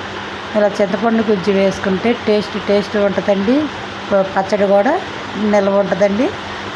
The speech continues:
పాడవదండి, చాలా బాగుంటుందండి. కొంతమంది నిమ్మకాయ వేసేస్తారండి, అది నిల్వ ఉండదండి. నిమ్మకాయ పులుసు వేస్తే, చింతపండు గుజ్జు వేస్తేనే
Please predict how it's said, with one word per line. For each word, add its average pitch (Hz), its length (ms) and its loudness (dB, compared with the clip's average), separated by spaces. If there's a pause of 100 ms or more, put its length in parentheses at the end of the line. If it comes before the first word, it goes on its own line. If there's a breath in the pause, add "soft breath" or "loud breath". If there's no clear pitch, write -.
(100)
పాడవదండి, 202 760 4 (160)
చాలా 196 180 4
బాగుంటుందండి. 170 680 2 (1600)
కొంతమంది 208 440 4
నిమ్మకాయ 208 460 2
వేసేస్తారండి, 185 1000 2
అది 208 380 2
నిల్వ 202 340 4
ఉండదండి. 156 500 0
నిమ్మకాయ 180 500 2 (760)
పులుసు 190 260 0
వేస్తే, 160 420 0 (480)
చింతపండు 208 480 0
గుజ్జు 190 180 0
వేస్తేనే 196 640 4